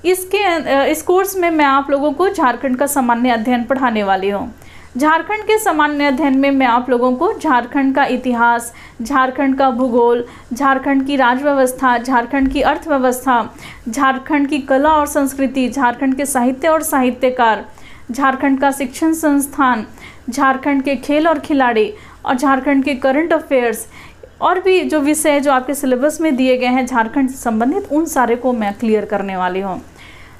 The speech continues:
झारखंड राज्य जो है, वो संस्कृति से परिपूर्ण एक राज्य है। तो यहाँ पर विभिन्न प्रकार की जनजातियाँ जो निवास करती हैं, वो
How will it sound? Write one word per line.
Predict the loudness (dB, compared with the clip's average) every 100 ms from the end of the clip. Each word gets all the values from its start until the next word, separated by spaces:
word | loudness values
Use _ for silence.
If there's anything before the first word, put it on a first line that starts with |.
| -20 -20 -20 -14
झारखंड | -2 2 0 0 -4 -4 -2
राज्य | 2 2 4 2
जो | 2 0
है, | 0 -2 -4 -14 -8
वो | 0 2 2 0 -4
संस्कृति | -4 -2 -2 0 -2 2 0 0 -6 -16 -12
से | -6 -2 -2
परिपूर्ण | 0 -2 -2 0 0 2
एक | 0 -2 -2
राज्य | 2 2 2 0
है। | 0 -4 -8 -20 -20 -4
तो | 0
यहाँ | 2 0 0 -2
पर | 2 2 0 -8
विभिन्न | -4 0 2 2 0
प्रकार | 0 0 0
की | 0
जनजातियाँ | 0 2 2 0 2 0
जो | 2
निवास | 0 2 0 0 0
करती | -4 -2 -2
हैं, | 0 2 0
वो | -2 -2 0 0